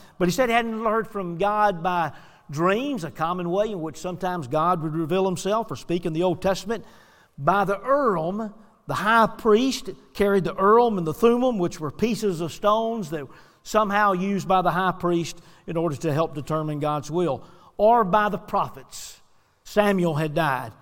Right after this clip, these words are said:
and even before he died, no news was good for Saul. In his desperation of what to do, in his desperation and fear of the loss of the army, and in his,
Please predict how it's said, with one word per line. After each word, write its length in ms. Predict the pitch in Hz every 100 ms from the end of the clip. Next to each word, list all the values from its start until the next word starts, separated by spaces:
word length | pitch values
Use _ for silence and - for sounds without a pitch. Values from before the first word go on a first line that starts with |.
| _ 151
and 80 |
even 140 | 190 202
before 300 | 190 208 190
he 60 |
died, 480 | 175 165 156 156 147 - -
no 260 | 165 185 196
news 340 | 180 180 147
was 140 | 160 131
good 200 | 165 -
for 120 | 147
Saul. 460 | - 160 120 110 - - _ _ -
In 160 | 190 185
his 220 | 196 135
desperation 1000 | 156 277 - - 220 214 202 - 151 127 107 _ _ _ -
of 160 | 151 147
what 300 | 196 202 -
to 100 | 165
do, 320 | 175 143 120 101 _ _
in 100 | 185
his 140 | 175 156
desperation 840 | 240 185 - 208 202 208 - 175
and 160 | 170 156
fear 320 | 190 180 175
of 120 | 151
the 60 | 156
loss 500 | 170 160 127 - - - _ _
of 140 | 170 147
the 80 | 151
army, 420 | 185 170 147 127 - _ -
and 160 | 151
in 180 | 151 170
his, 400 | 156 160 143 -